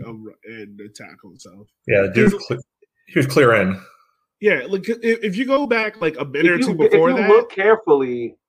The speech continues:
Speaker 3: Mumbai is almost level with Yvonne at the time of that tackle.
Speaker 2: Keyword there's almost.
Speaker 1: Yeah,
Speaker 3: I mean, I
Speaker 1: almost.
Speaker 3: know, but it, and he,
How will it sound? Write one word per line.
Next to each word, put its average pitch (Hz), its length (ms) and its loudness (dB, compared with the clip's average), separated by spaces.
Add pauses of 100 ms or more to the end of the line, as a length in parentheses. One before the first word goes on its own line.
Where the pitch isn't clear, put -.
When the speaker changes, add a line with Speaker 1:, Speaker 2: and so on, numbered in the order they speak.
Speaker 3:
Mumbai 139 920 0
is 131 180 -4
almost 123 320 -4
level 110 340 -4
with 98 140 -10
Yvonne 95 540 -12 (280)
at 107 240 -4
the 104 60 -20
time 98 320 -8
of 92 160 -16
that - 260 -16
tackle. - 480 -10 (140)
Speaker 2:
Keyword 131 260 2
there's 113 160 2
almost. 101 540 -4 (340)
Speaker 1:
Yeah, 160 260 -4
Speaker 3:
I 170 60 2
mean, 202 240 2
I 180 120 2
Speaker 1:
almost. 185 120 -2
Speaker 3:
know, 156 120 4
but 143 260 0
it, 143 180 -4 (340)
and 139 280 -4 (640)
he, 156 360 -10